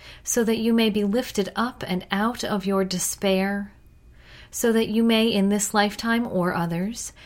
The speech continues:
know better and do better, so that you will no longer cause harm or tragedy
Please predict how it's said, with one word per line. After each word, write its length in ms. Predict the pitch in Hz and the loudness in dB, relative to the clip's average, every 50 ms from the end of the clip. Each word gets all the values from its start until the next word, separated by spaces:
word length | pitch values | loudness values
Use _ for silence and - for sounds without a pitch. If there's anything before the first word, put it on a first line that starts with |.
| - - - | -18 -10 -4
know 340 | 175 190 214 233 269 311 | 0 2 2 2 2 0
better 560 | 269 247 220 190 180 165 156 156 160 170 - - - - - - - - - - - - | 0 0 0 0 0 -2 -6 -10 -10 -12 -14 -18 -20 -20 -20 -20 -20 -20 -20 -10 -2 0
and 420 | 208 202 202 202 202 - - 185 - - - | 2 2 2 2 0 -2 -6 -10 -14 -14 -8
do 320 | - 226 233 269 285 294 294 | -4 -2 0 2 2 0 0
better, 600 | 294 202 180 165 156 151 147 151 160 170 - - - - - - - - - - - - - - - - - - - - - | 0 0 0 0 -2 -6 -8 -10 -12 -14 -16 -18 -20 -20 -20 -20 -20 -20 -20 -20 -20 -20 -20 -20 -20 -20 -20 -20 -20 -20 -16
so 200 | - - - 240 | -8 -2 0 0
that 280 | 214 226 233 226 202 233 | 2 2 0 0 -2 -4
you 80 | 247 | -2
will 160 | 220 247 247 233 | -2 0 0 2
no 200 | 226 240 254 269 | 2 2 2 0
longer 360 | 254 247 240 240 233 226 214 | 0 -2 -4 -4 -4 -4 -6
cause 400 | 220 - - 220 220 214 208 - | -8 -8 -6 -4 -4 -4 -4 -6
harm 680 | - - 233 233 226 233 233 226 220 226 226 220 220 220 - - - - - - - - - - - - - - | -8 -6 -4 -4 -2 -2 -2 -2 -4 -6 -6 -8 -12 -16 -20 -20 -20 -20 -20 -20 -20 -20 -20 -20 -20 -20 -18 -12
or 120 | - 160 156 | -10 -10 -8
tragedy 1000 | - - - 226 226 220 226 208 226 226 196 208 202 202 202 196 190 185 190 | -8 -6 -4 -4 -2 -2 -2 -4 -4 -4 -4 -4 -2 -2 -2 -4 -6 -8 -12